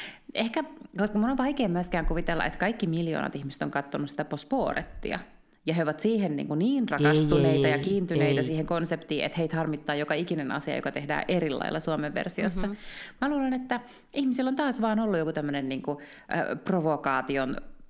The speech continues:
Speaker 1: provosoiduksi tulemisen tarve, ja sit ne on vaan purkanut sen nyt johonkin tollaiseen, ja sit se on niin kuin eskaloitunut.
Speaker 2: Joo, mä luulen
Speaker 1: Harmittaa,
Speaker 2: kanssa,
Speaker 1: kun on
Speaker 2: että
Speaker 1: mies kuule mekossa siellä. Mä luulen, että siihen se on
Speaker 2: Niin.
Speaker 1: jotenkin niin kuin kilpistynyt.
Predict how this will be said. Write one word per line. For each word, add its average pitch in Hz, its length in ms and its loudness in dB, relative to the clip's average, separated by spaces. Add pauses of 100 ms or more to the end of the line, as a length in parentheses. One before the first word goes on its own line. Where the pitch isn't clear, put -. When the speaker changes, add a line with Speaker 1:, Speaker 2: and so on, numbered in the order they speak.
(120)
Speaker 1:
provosoiduksi 160 880 -2
tulemisen 139 580 -2
tarve, 131 320 0
ja 151 60 -2
sit - 120 -8
ne 143 60 0
on 131 60 -4
vaan 160 140 0
purkanut 143 520 0
sen 127 160 -2
nyt 123 180 -2
johonkin 139 360 -2
tollaiseen, - 420 -2
ja 170 60 -4
sit - 160 -8
se - 80 -6
on 147 60 -4
niin 156 80 -4
kuin - 160 -6
eskaloitunut. 160 880 -2 (1200)
Speaker 2:
Joo, 160 140 2
mä 160 100 4
luulen 269 140 6
Speaker 1:
Harmittaa, 277 260 2
Speaker 2:
kanssa, 208 180 2
Speaker 1:
kun 190 100 4
on 180 60 2
Speaker 2:
että 175 60 2
Speaker 1:
mies 170 360 0 (140)
kuule 143 280 0
mekossa - 460 -4
siellä. 180 300 -6 (200)
Mä 202 60 -2
luulen, 180 180 0
että 180 100 -4
siihen 180 240 0
se 220 100 6
on 208 40 6
Speaker 2:
Niin. 196 100 6
Speaker 1:
jotenkin 156 220 0
niin 135 40 -2
kuin 147 140 -4
kilpistynyt. 175 640 -4